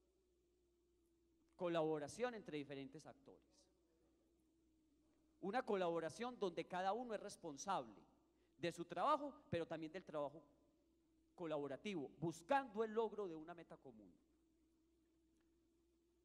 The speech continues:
Segundo, el conocimiento no lo crea una persona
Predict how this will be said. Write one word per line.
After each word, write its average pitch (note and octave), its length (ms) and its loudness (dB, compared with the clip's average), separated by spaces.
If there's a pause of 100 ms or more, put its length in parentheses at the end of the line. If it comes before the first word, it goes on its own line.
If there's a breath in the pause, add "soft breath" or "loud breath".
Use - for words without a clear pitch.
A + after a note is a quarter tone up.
(320)
Segundo, G3 600 0 (360)
el A3+ 220 0
conocimiento G#3+ 880 -2
no G3 200 0
lo B3+ 140 2
crea C4 200 2
una B3+ 200 2
persona C4+ 640 -2